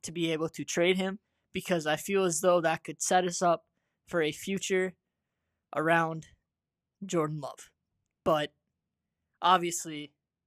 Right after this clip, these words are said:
Aaron Rodgers is not Jordan Love, and Jordan Love will never be Aaron Rodgers. And I hope Aaron Rodgers ends his career in Green Bay, and I hope he can win one more Super Bowl in Green Bay. Um,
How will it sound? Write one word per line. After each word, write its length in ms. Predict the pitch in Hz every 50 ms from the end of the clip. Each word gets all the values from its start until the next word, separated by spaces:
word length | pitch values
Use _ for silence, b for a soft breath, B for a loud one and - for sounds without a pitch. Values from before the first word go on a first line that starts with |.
| _ _ _
Aaron 220 | - 180 180 175 170
Rodgers 400 | 156 143 147 143 143 143 139 147
is 140 | 143 147 175
not 200 | 156 143 143 139
Jordan 260 | - 143 139 135 139
Love, 240 | 135 131 131 113 117
and 120 | 139 147
Jordan 280 | 139 160 143 143 143 139
Love 320 | 143 143 139 139 139 -
will 120 | - 139
never 280 | 147 151 160 170 165 165
be 200 | 156 165 160 156
Aaron 200 | 151 147 147 147
Rodgers. 460 | 156 170 180 190 190 208 208 220 - _ _ _ _ _ _ _ _ -
And 420 | - 170 156 151 147 143 135 - - - _ _
I 140 | - 160 170
hope 240 | 170 185 190 190 196
Aaron 160 | 190 180 170
Rodgers 380 | 165 160 156 156 151 160 151 -
ends 180 | 147 180 180 175
his 120 | 180 170
career 300 | - - - 185 185 185
in 80 | 190 185
Green 200 | 170 185 185 185
Bay, 280 | 180 190 185 190 185 - _ _ _ _ _
and 320 | - 180 160 151 160 151
I 120 | 139 151 160
hope 280 | 170 180 175 170 170
he 140 | - 165 160
can 200 | 165 - 160 165
win 220 | 165 175 170 170 170
one 140 | 170 170
more 140 | 165 170 170
Super 240 | 165 - 247 247 214
Bowl 200 | 175 170 147 143
in 60 | 143
Green 200 | 143 147 143 147
Bay. 200 | 143 139 - - - _ _ _ _ _ _ _ _ _
Um, 400 | - 160 156 156 151 151 143 170